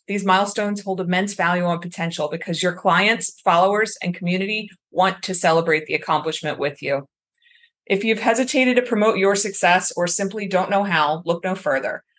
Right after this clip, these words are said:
Our podcast is here to champion your achievements and equip you with the strategies to effectively showcase your company anniversary. Join us as a guest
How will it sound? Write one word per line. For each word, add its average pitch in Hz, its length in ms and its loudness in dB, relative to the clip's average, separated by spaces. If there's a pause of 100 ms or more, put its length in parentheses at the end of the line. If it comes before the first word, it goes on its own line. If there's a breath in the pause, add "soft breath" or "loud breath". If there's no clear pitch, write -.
(140)
Our 190 140 0
podcast 226 520 2
is 233 140 0
here 202 160 -2
to 196 80 -6
champion 202 440 -4
your 202 120 2
achievements 175 580 -2
and 170 80 -4
equip 175 300 -4
you 208 200 -4
with 208 160 -2
the 185 80 -2
strategies 196 640 2
to 175 120 -6
effectively 180 540 -2
showcase 180 560 -2
your 165 80 -4
company 151 380 -6
anniversary. 135 720 -4 (400 soft breath)
Join 214 220 2
us 247 140 2
as 254 140 2
a 262 100 0
guest 170 440 0